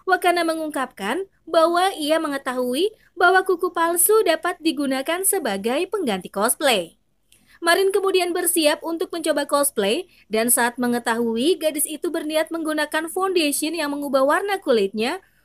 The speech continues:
Wakana langsung ambyar karena gadis itu berniat membuka pakaian di tempatnya. Wele, wele.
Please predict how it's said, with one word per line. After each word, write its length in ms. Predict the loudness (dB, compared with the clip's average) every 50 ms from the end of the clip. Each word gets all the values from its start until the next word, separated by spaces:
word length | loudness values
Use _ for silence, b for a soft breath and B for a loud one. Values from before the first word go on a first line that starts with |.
| _ -2
Wakana 400 | 0 0 2 2 2 2 2 4
langsung 320 | 2 2 2 0 -2 -2 -2 0
ambyar 480 | 0 0 2 2 2 2 2 2 -2 -4
karena 480 | -2 0 2 2 2 2 0 0 0
gadis 240 | 0 0 -2 -2 -4
itu 240 | -6 -6 -6 -6 -4
berniat 480 | -4 -4 -4 -4 -2 -2 -2 -4 -4 _ -6
membuka 560 | -4 -4 -2 -2 -4 -4 -2 0 0 0 0
pakaian 720 | 0 0 0 -2 -2 0 0 2 2 2 0 0 -2 -4 -2
di 160 | 0 0 0
tempatnya. 1120 | 0 -2 -8 -8 -6 -4 0 2 2 2 0 -2 -4 -2 0 2 2 0 0 -4 -8 -14 b b b b b
Wele, 640 | 6 6 8 8 8 6 6 6 6 6 6 6 8
wele. 1300 | 6 6 6 4 4 4 4 4 4 4 6 6 4 4 2 2 -2 -2 -2 0 2 2 2 2 0